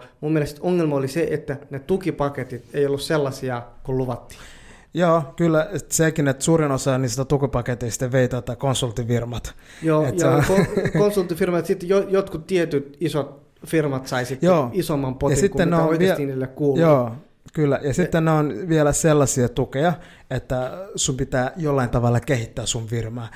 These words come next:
Speaker 2: Miten,
Speaker 1: Mm.
Speaker 2: miten ravintola voi kehittää, kun se on jo, äh, laitettu kiinni, että sinä vaan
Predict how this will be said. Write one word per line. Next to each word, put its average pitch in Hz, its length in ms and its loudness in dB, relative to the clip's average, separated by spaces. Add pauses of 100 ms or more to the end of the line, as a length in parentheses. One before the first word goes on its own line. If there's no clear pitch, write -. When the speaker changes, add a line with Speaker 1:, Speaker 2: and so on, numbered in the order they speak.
(240)
Speaker 2:
Miten, 170 300 0
Speaker 1:
Mm. 151 160 -4
Speaker 2:
miten 190 300 2
ravintola 139 580 0
voi 127 140 2
kehittää, 123 800 -2 (220)
kun 147 120 -2
se - 120 2
on 139 420 0
jo, 147 460 0 (360)
äh, 170 80 -6 (380)
laitettu 147 440 0
kiinni, 139 440 0
että - 180 -8
sinä 147 240 0
vaan 135 300 -2